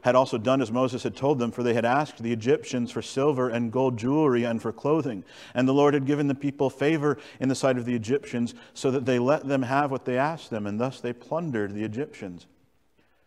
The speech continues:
This is the faithfulness to God's promise. Moses,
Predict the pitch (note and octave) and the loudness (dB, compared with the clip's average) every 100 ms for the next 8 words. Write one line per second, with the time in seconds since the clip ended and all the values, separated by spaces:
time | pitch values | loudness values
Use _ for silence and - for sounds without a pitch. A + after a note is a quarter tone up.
0 | _ _ _ _ _ _ _ - F3 G3 | _ _ _ _ _ _ _ -4 -2 -2
1 | C3+ - B2 C3+ D#3 F3+ - C3 B2 A#2+ | -6 -8 -10 -2 0 0 -2 -2 -2 -4
2 | C3 C3 - F3+ F3 A2 B2+ E3 F#3+ C#3+ | 0 0 0 -2 -2 -2 0 4 4 2
3 | C3+ | -4